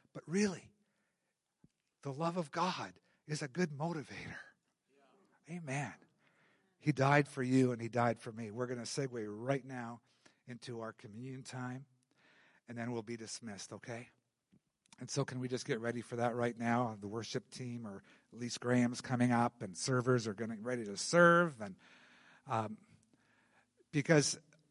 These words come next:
the Christian church, I mean, here we've been talking about some very practical things. Did you notice they're all from the Bible? Like,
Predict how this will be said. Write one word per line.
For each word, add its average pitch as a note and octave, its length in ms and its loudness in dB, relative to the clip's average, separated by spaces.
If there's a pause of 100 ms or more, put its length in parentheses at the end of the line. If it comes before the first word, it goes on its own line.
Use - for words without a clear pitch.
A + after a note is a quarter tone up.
(640)
the D3 100 6
Christian G3+ 560 8
church, D#3+ 500 6
I E3 40 0
mean, D3+ 220 0
here F#3+ 200 12
we've F3+ 260 8
been D3 140 -6
talking F3+ 360 8
about E3+ 160 6
some D3 120 2
very E3+ 240 10
practical D#3+ 500 4
things. E3+ 400 0 (280)
Did F3+ 120 8
you F3 80 12
notice G#3+ 380 12
they're E3+ 160 10
all G3+ 140 12
from G3+ 160 4
the D3 100 8
Bible? D3 460 8 (2250)
Like, E3+ 200 10